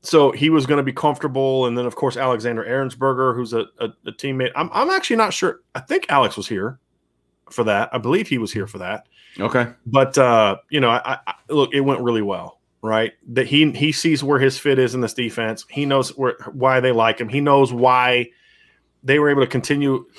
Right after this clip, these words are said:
Speaker 1: to solidify why he didn't get an offer yet. And I think he's comfortable with that now. It was just, look, about room, you know, where you kinda
Speaker 2: Mm-hmm.
Speaker 1: became a prospect at this time, but we had kinda already filled that up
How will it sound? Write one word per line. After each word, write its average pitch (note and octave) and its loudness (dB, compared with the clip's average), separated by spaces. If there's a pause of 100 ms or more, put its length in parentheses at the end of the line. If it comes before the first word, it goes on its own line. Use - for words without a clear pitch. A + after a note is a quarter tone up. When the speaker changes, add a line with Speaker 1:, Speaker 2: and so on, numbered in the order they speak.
(300)
Speaker 1:
to C#3 -10
solidify C3 2
why A#2 2
he C3 0
didn't B2+ -2
get A#2 -2
an A2+ -4
offer C#3+ 0 (160)
yet. C#3+ 0 (800)
And B2+ 2
I C3 4
think C3 2
he's B2 -6
comfortable A#2 -2
with F#2 -10
that F2+ -10
now. D#2 -18 (560)
It B2+ -4
was B2 2
just, - -4
look, C#3 -2
about A2+ 0
room, A#2 2 (340)
you A2+ 2
know, A#2 4
where A#2 6
you A#2 2
kinda D#3 2
Speaker 2:
Mm-hmm. B2+ 0
Speaker 1:
became C#3 0
a B2 4
prospect C3+ 0
at A2+ -6
this D#3 0
time, A#2 0 (280)
but A#2+ -4
we C#3 4
had C#3 0
kinda C3 0
already B2 4
filled B2 2
that A2+ 2
up B2+ 2